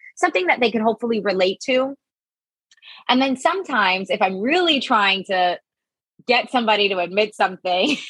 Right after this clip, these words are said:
<laughs> a child, not an adult, I'll say, "I had a dream." <laughs> "I had a dream with some signs or something." And I'll, you know,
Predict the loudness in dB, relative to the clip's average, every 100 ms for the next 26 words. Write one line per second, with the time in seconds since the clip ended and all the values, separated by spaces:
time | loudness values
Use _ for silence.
0 | -2 0 2 -2 0 2 2 0 -2 -4
1 | -2 -4 0 0 0 -4 -16 -20 -20 -20
2 | -2 0 0 -2 0 2 0 -2 -8 -4
3 | -2 -2 -6 -10 -8 -6 -6 -2 -2 -4
4 | -20 _ _ 0 2 0 _ _ -20 -20
5 | -16 -4 0 2 2 0 2 2 4 2
6 | 2 0 -2 0 2 4 2 0 -4 -6
7 | -2 -2 0 0 0 0 0 2 2 0
8 | _ _ 0 0